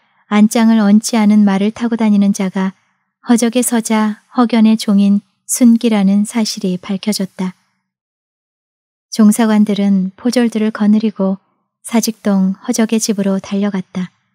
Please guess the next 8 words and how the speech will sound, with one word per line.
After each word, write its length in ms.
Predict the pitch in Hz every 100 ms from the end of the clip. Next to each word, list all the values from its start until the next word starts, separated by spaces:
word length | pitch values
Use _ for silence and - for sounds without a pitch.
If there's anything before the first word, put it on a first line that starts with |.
| _ _ _
그러나 500 | - 208 196 202 202 254
영의정 440 | 202 208 214 226 226
허적의 400 | 247 240 233 220
집에서는 680 | 226 220 - 202 190 190 - _ _ _ _ 247
허견의 360 | 226 226 233
종 400 | 226 220 214 220
순기를 680 | - - 233 220 202 196 196 _ _
선뜻 580 | - 247 214 - 196 190